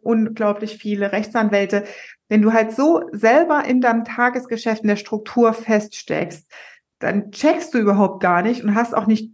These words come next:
das Bedürfnis und dann auch keine Energie übrig, so wie du sagst, im Urlaub in Thailand hast du da ein bisschen rumgesurft und dann gesagt, „Oh, das könnte man doch so und so machen.“ Das findet ja gar nicht statt,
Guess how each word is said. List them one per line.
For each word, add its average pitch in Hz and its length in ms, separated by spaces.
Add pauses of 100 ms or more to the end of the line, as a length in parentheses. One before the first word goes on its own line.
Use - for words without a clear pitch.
das 196 240
Bedürfnis 285 680
und 214 100
dann - 140
auch - 100
keine 202 300
Energie 208 440
übrig, 294 460
so 226 80
wie 220 140
du 208 100
sagst, 208 300
im 220 80
Urlaub 277 420
in 202 100
Thailand 220 440
hast 202 160
du 190 40
da 196 80
ein 185 60
bisschen 202 220
rumgesurft 233 840 (400)
und 208 80
dann 214 160
gesagt, 233 300
„Oh, 294 260
das - 160
könnte 247 240
man 220 140
doch 208 100
so 233 180
und 202 140
so 294 220
machen.“ 214 460 (440)
Das 208 160
findet 320 260
ja 233 100
gar 220 180
nicht 180 140
statt, - 460